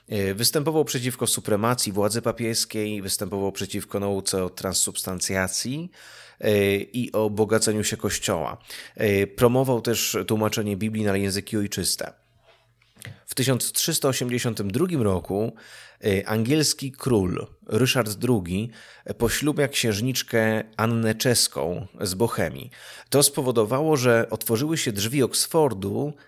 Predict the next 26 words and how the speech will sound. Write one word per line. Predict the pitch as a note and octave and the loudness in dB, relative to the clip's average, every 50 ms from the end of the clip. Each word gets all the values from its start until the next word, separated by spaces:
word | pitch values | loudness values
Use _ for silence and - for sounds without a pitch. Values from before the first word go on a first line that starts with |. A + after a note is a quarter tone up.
| _ - | _ -12
dla | G2 F#2+ G2 A2 B2 B2 B2 | -8 -4 2 2 4 4 4
studentów | A#2+ - - - A2 G2+ G2+ G#2+ G#2+ G#2 G#2 - A2 G#2+ G2+ - - - - _ | 2 0 0 -2 -4 -2 -2 -2 -2 -2 -2 -2 -2 -2 -2 -6 -10 -12 -12 _
z | - - - - - | -2 -2 -2 -2 -2
Czech. | - - A#2+ E2+ F2 - - - - _ _ _ _ _ - - - - - - _ - | 0 0 0 0 0 -4 -10 -18 -20 _ _ _ _ _ -20 -20 -20 -20 -20 -20 _ -2
E, | - A2 G2+ F#2+ G2 | 2 4 4 4 4
i | - - A#2 | 2 0 -2
ci | - C#3+ B2+ | 0 0 0
studenci, | - - C#3 C#3 F3 G#3 G3+ G3+ - D3+ C3+ B2+ - - - - _ | 0 0 0 0 0 0 -2 -2 -2 -2 -4 -4 -8 -14 -20 -10 _
studiując | - - - - A#2 G#2 G#2 D3 F#3+ G#3 F3+ D3 A#2+ G#2+ - - | -4 -2 -2 -2 -4 -4 -4 -4 -2 0 0 0 0 0 0 0
tam, | - F2+ F2+ G2 G2+ G#2+ A#2 A#2+ - - - - - - _ - | 0 -2 -2 -2 -2 -4 -6 -8 -12 -18 -20 -20 -20 -16 _ -2
e, | G#2+ G#2+ - | 0 0 2
oni | - B2+ D3+ D#3+ D3+ C#3+ C3+ - - - | 2 0 2 2 0 -2 -2 -4 -6 -4
zapoznali | G#2 F#2+ G#2+ G#2 - A#2 A2+ G#2 B2 E3 E3+ F3+ E3 | 0 0 0 0 0 -2 -2 -2 -2 -2 -2 -2 -2
się | D3 - C#3+ B2 | 0 0 2 2
sekretnie | - - A2 G#2+ - - D3+ D3+ D3 - - - G2+ G2 G2 G2 G#2 A2+ A2+ - - - | 2 2 0 -2 -4 -2 -2 -2 -2 -2 -6 -6 -6 -4 -2 -2 -2 -4 -4 -6 -8 -4
z | - - - | -4 -4 -2
tymi | - C3+ C3 C3 B2 A#2+ A2+ G2 | 0 -2 -2 0 -2 -2 -4 -4
dziełami | F#2 G#2 A2 A2+ A#2 B2 C3+ A#2 G2+ | -2 -2 0 0 0 0 -2 -2 -4
Wycliffe'a, | F#2 F#2+ F#2 - - A#2 C#3+ D3+ A#2+ - - D#2+ C2 E2 F#2 - | -4 -6 -6 -4 -4 -4 -2 -4 -4 -4 -4 -4 -4 -6 -10 -14
które | - - - A2+ A#2+ | -8 -4 -2 0 0
już | A#2+ A#2 - | 0 0 -2
w | - | -2
tamtym | - A2+ B2 B2 A#2 | -4 -2 -2 -2 0
czasie | G2+ A2 G#2+ G#2 A#2 | 0 0 -2 -2 -2
były | G2 G2 G2 G2 G2+ | -4 -2 -2 -2 0
zakazane. | F#2 G2+ F#2+ F#2 - G2+ F#2+ F#2+ G2+ F#2+ F2+ E2+ F2+ F#2 - | 0 0 0 0 0 0 0 0 0 0 -2 -2 -6 -10 -14